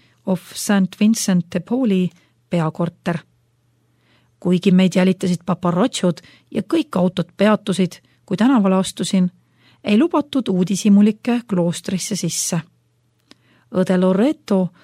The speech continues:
armas Iiri nunn, viis meid sisse, varjates mind tähelepanu eest ja momendiks, siis kui kõik paparatšod torkasid kaameraid raudvärava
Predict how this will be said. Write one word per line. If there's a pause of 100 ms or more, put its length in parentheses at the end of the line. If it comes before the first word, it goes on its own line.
(180)
armas
Iiri
nunn, (440)
viis
meid
sisse, (400)
varjates
mind
tähelepanu
eest (340)
ja
momendiks, (160)
siis
kui
kõik
paparatšod
torkasid
kaameraid
raudvärava